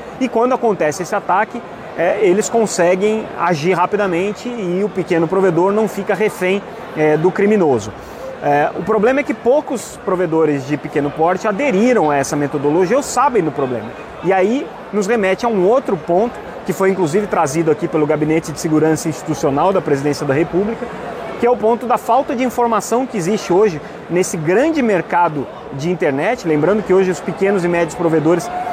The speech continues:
representam mais de cinquenta por cento dos acessos à internet no Brasil, o que dá uma dimensão do problema.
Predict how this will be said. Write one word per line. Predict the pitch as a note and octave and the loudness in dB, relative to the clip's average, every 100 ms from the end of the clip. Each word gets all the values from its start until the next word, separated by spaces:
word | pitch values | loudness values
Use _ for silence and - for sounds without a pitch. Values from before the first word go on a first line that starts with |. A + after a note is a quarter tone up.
| - - | -6 -2
representam | F#3+ F#3+ D#3+ F#3+ F#3 | 0 2 2 2 2
mais | F3+ A3 | 2 0
de | A#3+ | 0
cinquenta | A3+ G3+ A3+ A#3+ B3 | 0 0 2 0 0
por | A3 F#3+ | -2 -2
cento | - G3+ A#3 | 0 0 0
dos | F3 D#3+ | 0 2
acessos | D#3+ - F#3 G3+ - F3+ | 0 0 0 0 0 0
à | |
internet | E3+ E3 D3+ D3 C#3+ | 2 2 0 0 -2
no | |
Brasil, | C#3+ A#2 A#2+ G3+ B3+ - - | 0 0 2 0 -2 -8 -4
o | D#3 | -2
que | D#3 | 0
dá | E3+ | 2
uma | G#3 | 2
dimensão | E3+ F3 D#3+ - G#3 | 0 0 0 0 0
do | G3+ | 0
problema. | D#3 C#3 E3 | -2 -2 -2